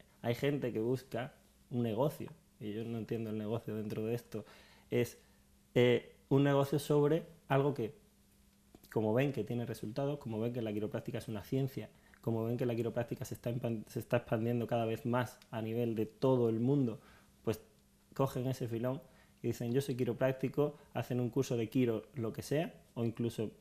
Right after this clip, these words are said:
hay gente que llama a ese curso quiropráctica, no es quiropráctica. En España somos dos universidades solo las que impartim-, las que se imparten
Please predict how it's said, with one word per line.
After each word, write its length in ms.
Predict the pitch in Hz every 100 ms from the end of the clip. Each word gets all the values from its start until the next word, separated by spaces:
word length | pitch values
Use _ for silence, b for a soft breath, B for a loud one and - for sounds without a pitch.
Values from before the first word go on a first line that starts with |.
| _
hay 160 | 123 123
gente 260 | 151 139
que 120 | 120 120
llama 240 | 131 127
a 20 |
ese 180 | 120 123
curso 400 | 131 127 - 104
quiropráctica, 800 | - 127 110 120 127 - 104 156 B B B B -
no 160 | 131
es 100 | 151
quiropráctica. 800 | - 113 110 120 - 139 160 214 -
En 100 | 113
España 300 | - 123 123
somos 300 | - 117 110 -
dos 220 | 131 -
universidades 580 | 120 113 107 113 113 104
solo 260 | - 120 107
las 120 | 107
que 120 | -
impartim-, 420 | 113 107 120 113 123
las 160 | 113
que 180 | - 110
se 140 | -
imparten 540 | 107 98 98 - 107